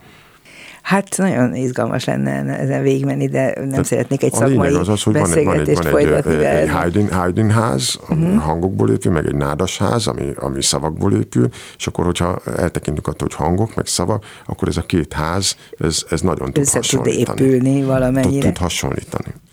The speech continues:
Speaker 1: Megígértem, hogy elmagyaráztatom veled, hogy mi is a Budapest Sound Kollektív, hogy jött létre,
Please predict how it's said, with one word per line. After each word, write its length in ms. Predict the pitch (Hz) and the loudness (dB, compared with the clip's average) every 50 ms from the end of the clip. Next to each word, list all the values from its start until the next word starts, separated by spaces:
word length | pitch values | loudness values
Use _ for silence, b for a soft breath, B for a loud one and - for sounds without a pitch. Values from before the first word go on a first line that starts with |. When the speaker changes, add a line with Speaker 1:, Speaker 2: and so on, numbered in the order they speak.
| _ | _
Speaker 1:
Megígértem, 680 | - 143 139 131 131 123 113 120 117 113 - - 113 113 | 0 2 2 2 0 -2 -2 -2 -2 -2 -2 0 0 0
hogy 240 | 113 113 113 - - _ | 0 0 -2 -6 -6 _
elmagyaráztatom 960 | - 123 123 117 110 110 107 107 104 - - - - - - - - - 123 | -2 -2 0 0 -2 -2 -2 -2 -4 -4 -4 -4 -4 -6 -4 -4 -4 -4 -4
veled, 320 | 113 117 120 127 127 - | -4 -4 -4 -4 -4 -2
hogy 120 | - 120 123 | 0 2 2
mi 140 | 127 139 | 4 4
is 200 | 139 120 110 - | 4 2 2 0
a 80 | - - | -2 -4
Budapest 760 | 135 - 190 - 120 - - - - - - - - - - | -4 -6 -6 -6 -8 -8 -8 -8 -6 -6 -8 -10 -14 -16 -8
Sound 440 | - - - 117 107 110 110 110 - | -4 -2 0 2 2 2 0 0 -2
Kollektív, 720 | - - 131 131 131 135 - - - 151 147 214 226 220 - | -2 -2 -2 -2 -4 -6 -8 -6 -2 0 2 2 2 0 0
hogy 180 | - 135 120 - | -2 -2 -2 -2
jött 180 | - - - | -4 -6 -6
létre, 520 | - - 113 107 107 - 123 120 127 156 | -4 -2 -2 -2 0 -2 0 2 2 0